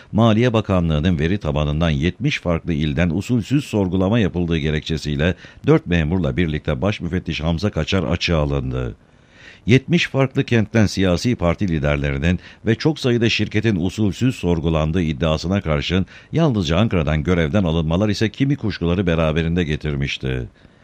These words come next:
Henüz usulsüz sorgulama soruşturmasına yönelik tartışmalar sürerken, bu kez de Kaçar ile kadı soruşturma dönemini Maliye Teftiş Kurulu Başkanı Mehmet Tuncer yeni bir soruşturmayla karşı karşıya kaldılar.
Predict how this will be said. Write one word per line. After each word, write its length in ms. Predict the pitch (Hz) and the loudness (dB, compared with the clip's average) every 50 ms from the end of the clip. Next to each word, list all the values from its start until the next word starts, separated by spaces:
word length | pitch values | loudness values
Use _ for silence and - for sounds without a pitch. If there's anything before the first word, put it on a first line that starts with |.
| - - - - - - | -20 -20 -20 -20 -14 0
Henüz 360 | - 131 165 185 180 143 98 | 4 4 6 6 6 4 2
usulsüz 600 | 85 76 98 - 117 120 101 - - 123 135 110 | 0 -2 -2 -2 0 0 0 0 2 0 0 0
sorgulama 520 | - - - 95 87 80 85 82 85 101 110 | 0 0 -2 0 0 2 2 2 2 0 0
soruşturmasına 640 | - 90 90 82 82 - 87 82 85 82 87 87 | 0 0 -2 -2 -2 -2 -2 -2 0 0 0 0
yönelik 380 | 80 78 80 82 80 95 90 - | 0 2 0 0 0 -2 -2 0
tartışmalar 560 | 90 87 82 - 85 73 76 85 85 92 110 | -2 -2 0 -2 -4 -4 -2 0 0 0 0
sürerken, 560 | 110 - 85 76 76 73 71 - 90 98 95 - - - - - | 0 -2 -2 -2 -2 -2 0 0 0 0 0 -2 -8 -18 -18 -4
bu 160 | - 147 185 - | -2 -2 0 0
kez 320 | - 127 101 87 76 69 | 2 2 2 2 2 0
de 80 | 76 71 | -2 0
Kaçar 320 | - 98 95 - 139 131 | 0 -2 -2 0 0 0
ile 220 | 101 80 73 80 | 0 0 0 -2
kadı 240 | 78 - 92 85 123 | 0 -2 -2 -2 -2
soruşturma 540 | - - 101 101 101 - - 92 98 113 117 | -4 -2 -2 -2 -2 -4 -4 -2 -2 0 0
dönemini 380 | 92 85 76 76 73 80 87 90 | 0 0 0 0 0 0 0 0
Maliye 420 | 82 82 87 85 80 90 107 107 | 0 0 0 0 0 0 0 0
Teftiş 360 | - 98 95 - - 135 123 | -2 -2 -4 -4 -4 -6 -6
Kurulu 300 | - - 90 85 80 78 | -6 -6 -4 -4 -2 -2
Başkanı 400 | 71 76 76 - - 80 78 78 | -2 -2 -2 -2 -2 -2 -2 -2
Mehmet 400 | 71 76 78 73 73 98 104 - | -2 -2 -2 -2 -2 -2 -4 -2
Tuncer 400 | - 82 76 73 67 85 98 104 - - - - - - - | -4 -4 -2 0 0 0 0 0 -2 -8 -20 -20 -20 -6 2
yeni 260 | 107 139 160 185 156 | 4 4 4 6 4
bir 100 | 170 156 | 2 2
soruşturmayla 720 | - - 143 139 123 - - 139 135 131 139 131 98 85 | 0 -2 -2 -2 -2 -2 -2 -2 0 0 0 2 0 0
karşı 320 | - - 80 76 73 - - | 0 0 -2 -2 -2 -2 -2
karşıya 380 | 73 73 71 - - 71 71 | -2 0 0 0 -2 -4 -2
kaldılar. 680 | 69 71 69 67 67 64 65 64 64 65 65 - - | -2 -2 -2 -2 -2 -2 -4 -4 -2 -2 -4 -4 -8